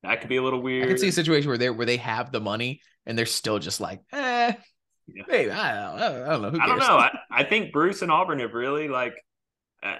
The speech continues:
Speaker 1: you, you can laugh if
Speaker 2: Their
Speaker 1: you
Speaker 2: fans
Speaker 1: want.
Speaker 2: don't in the stadium, at least, but maybe that's 'cause they have a larger stadium and it's just harder to fill. I don't know.
Speaker 1: No, they just don't care as much because they, but, but they care more because Auburn's good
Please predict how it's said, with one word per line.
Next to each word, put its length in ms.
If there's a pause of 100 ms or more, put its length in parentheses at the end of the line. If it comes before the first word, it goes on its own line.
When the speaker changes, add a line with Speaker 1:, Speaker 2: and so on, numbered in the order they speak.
Speaker 1:
you, 200
you 140
can 140
laugh 260
if 60
Speaker 2:
Their 80
Speaker 1:
you 80
Speaker 2:
fans 320
Speaker 1:
want. 40
Speaker 2:
don't 380
in 140
the 80
stadium, 460
at 60
least, 200
but 80
maybe 180
that's 160
'cause 80
they 80
have 80
a 40
larger 320
stadium 540
and 80
it's 120
just 120
harder 260
to 60
fill. 460
I 120
don't 120
know. 160 (220)
Speaker 1:
No, 280
they 120
just 160
don't 160
care 160
as 120
much 400
because 720 (260)
they, 460
but, 240
but 220
they 140
care 240
more 560 (100)
because 240
Auburn's 360
good 220